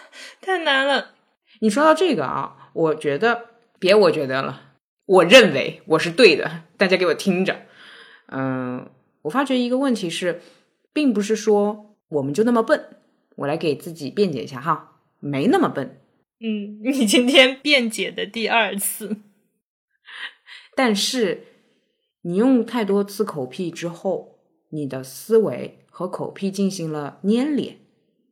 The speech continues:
Speaker 2: 也就是说，你借助口癖来思考，不是你的大脑不思考，而是你的大脑习惯在口癖下思考。
Speaker 1: 对的。
Speaker 2: 所以你看，你没个口癖，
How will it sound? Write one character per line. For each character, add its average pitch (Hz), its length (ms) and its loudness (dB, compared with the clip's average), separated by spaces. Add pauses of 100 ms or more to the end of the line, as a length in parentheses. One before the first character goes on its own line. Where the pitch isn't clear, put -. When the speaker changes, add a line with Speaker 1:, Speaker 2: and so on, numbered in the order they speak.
(160)
Speaker 2:
也 180 100 -6
就 294 100 -2
是 294 140 -2
说， - 280 0 (600)
你 180 200 2
借 359 240 2
助 269 140 0
口 170 180 -2
癖 220 140 -2
来 220 140 2
思 330 200 -6
考， - 380 -10 (400)
不 190 160 0
是 403 200 2
你 196 100 4
的 - 80 -4
大 269 160 2
脑 214 180 2
不 330 240 0
思 156 240 -4
考， - 400 -12 (240)
而 196 100 0
是 330 140 0
你 240 80 4
的 156 80 0
大 269 220 0
脑 147 180 0
习 147 320 -6
惯 302 220 2
在 254 120 0
口 147 280 -2
癖 349 260 -2
下 156 180 -4
思 135 200 -12
考。 - 320 -16 (160)
Speaker 1:
对 220 180 6
的。 185 280 -2 (220)
Speaker 2:
所 247 220 0
以 254 220 4
你 165 100 -2
看， 220 380 -4 (160)
你 208 180 6
没 170 240 2
个 339 100 0
口 190 220 2
癖， - 480 -2